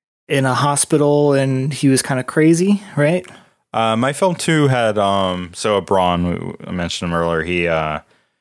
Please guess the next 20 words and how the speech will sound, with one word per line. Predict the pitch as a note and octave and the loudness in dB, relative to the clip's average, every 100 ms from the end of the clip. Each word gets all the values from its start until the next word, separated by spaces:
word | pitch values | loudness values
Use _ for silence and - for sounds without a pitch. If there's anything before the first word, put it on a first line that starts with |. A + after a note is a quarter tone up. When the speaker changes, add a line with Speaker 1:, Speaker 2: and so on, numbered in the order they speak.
| _ | _
Speaker 2:
yeah, | F2+ E2+ D2+ C#2+ G1+ | -4 -2 -2 -4 -4
it | G2+ | -2
was | G#2 - | -2 -2
kind | C#3+ C#3 | -4 -4
of | B2 | -2
a | G#2+ F#2+ F2+ E2+ | 0 0 0 -4
two-part | - - A2 G2+ F#2+ - - F2 F2 | -10 -4 -4 -4 -6 -10 -4 -4 -4
thing. | - E2 D#2 E2 | -8 -6 -6 -2
One | F#2 F#2+ F#2 F2 - _ _ _ _ _ | -2 0 -2 -6 -10 _ _ _ _ _
was | F2+ E2+ - | -4 -4 -4
he | G2 | -4
was, | F2 D#2 | -4 -4
like, | E2+ D#2 | -6 -4
doing | F2+ F2+ | -6 -4
this | E2+ - | -6 -6
kinda | F#2 E2+ D2 | -6 -4 -4
interview | E2+ E2+ D#2+ F2 | -4 -4 -4 -4
with | E2+ D#2 | -4 -6
a | |
doctor, | D2 D#2+ D#2+ - F2+ E2+ D#2+ | -6 -4 -4 -4 -6 -4 -6